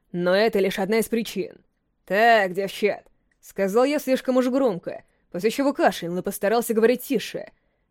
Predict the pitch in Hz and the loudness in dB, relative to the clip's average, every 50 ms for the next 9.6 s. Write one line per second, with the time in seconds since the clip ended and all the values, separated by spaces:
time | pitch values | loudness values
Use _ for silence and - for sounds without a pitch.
0 | _ - 170 190 190 220 233 247 240 - - 320 320 - - 262 247 240 240 233 | _ -6 -4 -2 0 2 2 2 2 0 -2 -4 -4 -2 -2 -2 0 0 0 0
1 | 240 226 214 240 214 - 285 269 - - 226 196 214 214 - 247 220 233 226 214 | 0 0 0 -2 -2 0 0 0 0 0 -2 -2 -2 0 0 2 2 2 0 0
2 | 240 226 214 233 226 226 220 - 247 220 - - 233 233 240 - - - - - | 0 0 2 2 0 0 -2 -2 -6 -6 -6 -6 -6 -6 -4 -4 -4 -4 -6 -8
3 | - - _ _ _ _ _ _ 175 180 208 233 269 285 254 269 262 247 - 262 | -8 -14 _ _ _ _ _ _ -4 -2 0 0 0 2 4 4 4 4 2 2
4 | 262 262 247 240 - 254 247 - - - 262 185 151 - - - - _ _ _ | 2 2 2 0 0 -2 -2 -2 -2 -2 -2 -2 -4 -6 -10 -16 -20 _ _ _
5 | _ _ _ _ _ - 190 254 302 285 269 262 247 233 220 - 262 262 240 208 | _ _ _ _ _ -2 0 0 0 0 0 2 2 4 2 2 2 0 0 0
6 | 196 180 190 190 - - 208 190 196 190 196 185 - 233 226 220 - - 262 240 | 0 0 0 -2 -2 -2 -2 -2 0 -2 -4 -2 -2 0 -2 0 -2 -2 -2 -2
7 | 185 - - - - - - _ _ _ _ _ _ _ - 175 196 220 254 285 | -2 -4 -6 -10 -10 -14 -20 _ _ _ _ _ _ _ -6 -2 0 0 0 0
8 | 269 240 208 196 190 - - - 254 233 196 185 180 180 - - 226 226 233 220 | 0 0 0 -2 -4 -4 -4 -4 -2 -2 -2 -2 -4 -6 -4 0 2 2 2 2
9 | 240 233 269 269 226 185 160 - - - - | 2 2 2 2 2 2 0 -4 -6 -12 -20